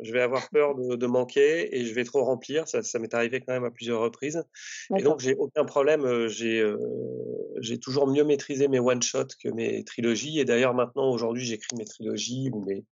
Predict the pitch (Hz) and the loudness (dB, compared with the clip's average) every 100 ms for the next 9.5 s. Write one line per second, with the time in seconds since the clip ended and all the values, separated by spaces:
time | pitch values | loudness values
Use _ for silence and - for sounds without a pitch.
0 | _ - - 135 135 151 143 131 135 147 | _ -6 -2 2 6 6 6 4 2 0
1 | 135 110 117 - 139 135 107 - - - | -2 -4 -4 -4 -2 0 0 -6 -20 -20
2 | - - - - 127 147 151 147 156 135 | -20 -20 -8 0 2 4 4 4 4 2
3 | 131 131 131 120 147 147 131 117 139 135 | 2 2 2 0 2 2 0 0 0 0
4 | 120 110 107 - 135 - 113 113 117 120 | 0 -4 -4 -2 -4 -4 -6 -6 -8 -10
5 | 120 123 123 - _ - - - _ - | -10 -10 -12 -16 _ -14 -12 -12 _ -2
6 | 113 113 113 110 - 120 120 - 143 147 | 0 2 2 4 2 2 0 -6 0 2
7 | 120 113 117 131 143 135 127 123 120 123 | 4 4 4 4 4 4 2 2 2 2
8 | 123 117 110 113 127 - _ _ _ - | 0 0 -4 -4 -6 -8 _ _ _ -20
9 | _ 104 101 113 110 | _ 0 2 4 2